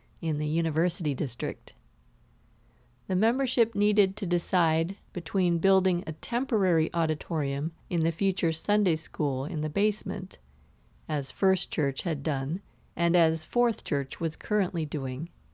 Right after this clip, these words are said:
or moving forward with the final walls and roof. The committee provided cost estimates from the architect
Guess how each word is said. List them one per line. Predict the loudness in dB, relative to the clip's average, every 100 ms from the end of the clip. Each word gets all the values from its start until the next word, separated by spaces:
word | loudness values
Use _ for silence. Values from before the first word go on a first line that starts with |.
| _ _ _ -20 _ 0
or | 4 4 4 0 -4 -14 -2
moving | 4 6 6 4 2
forward | 2 2 4 4 2
with | -2 -2
the | -6
final | 0 2 2 0 0
walls | 0 0 -2 -2
and | -4 0
roof. | 0 -2 -8 -20 -20 _ _ _ _ _ _ _ _ _ _ _
The | -4
committee | 0 2 2 2
provided | -2 -2 2 4 2 -2
cost | -2 2 2 0 -2
estimates | -2 0 -2 -2 -4
from | 0 2
the | 2 2
architect | 0 2 -2 -2 -2 -4